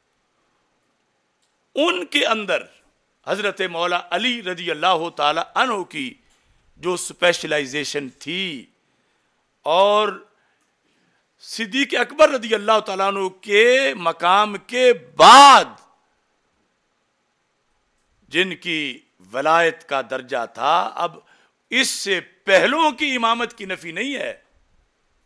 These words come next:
यहां से लेकर क़यामत तक के बाद वालों के लिए इमामत का सबूत है। अब जिस तरह हम जब कहते हैं इमाम आज़म अबू हनीफा, तो अब इमाम आज़म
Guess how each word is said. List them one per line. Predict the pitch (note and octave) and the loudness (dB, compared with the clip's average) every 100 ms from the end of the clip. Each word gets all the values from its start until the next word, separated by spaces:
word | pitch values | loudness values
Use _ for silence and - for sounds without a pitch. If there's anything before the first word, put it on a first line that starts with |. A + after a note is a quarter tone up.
| _ _ _ _ _ _ | _ _ _ _ _ _
यहां | G#2+ A#2 C3+ F3 E3 | -12 -6 -2 -2 -4
से | D3+ C3+ | -8 -8
लेकर | D#3 D#3 D3+ D3 | -8 -8 -8 -8
क़यामत | D3 D3+ D3+ - | -6 -6 -6 -10
तक | C#3+ - | -10 -10
के | B2+ | -6
बाद | C3+ D3+ B2+ | -2 -2 -4
वालों | B2+ C3+ | -8 -8
के | B2+ B2 | -12 -16
लिए | C3 B2 | -14 -14
इमामत | B2 B2+ A#2 | -14 -14 -16
का | A2 G2+ | -20 -20
सबूत | - G#2+ A#2+ _ | -20 -20 -20 _
है। | - _ _ _ _ _ _ _ _ _ _ _ _ _ _ _ _ _ _ _ _ _ _ _ _ _ - | -20 _ _ _ _ _ _ _ _ _ _ _ _ _ _ _ _ _ _ _ _ _ _ _ _ _ -16
अब | B2 | -10
जिस | D#3 E3 | -8 -4
तरह | E3 D#3+ C#3 _ _ _ - | -2 -2 -4 _ _ _ -12
हम | C3+ D#3+ | -10 -6
जब | D#3+ D3+ | -6 -4
कहते | F3+ F3 F3+ | -6 -4 -8
हैं | E3 | -8
इमाम | D3+ E3 E3+ | -6 -6 -2
आज़म | E3+ F3 D3 B2 - _ C#3 | 0 0 -4 -12 -16 _ -12
अबू | D#3+ | -8
हनीफा, | C3 D#3 E3+ B2+ G2+ - _ _ _ _ _ _ _ _ | -6 -6 -8 -10 -12 -14 _ _ _ _ _ _ _ _
तो | C#3 | -8
अब | C#3+ | -8
इमाम | - D3 D3+ F3+ | -10 -6 -4 -4
आज़म | F#3 E3 F#3 F#3+ G#3 | -4 0 0 0 -4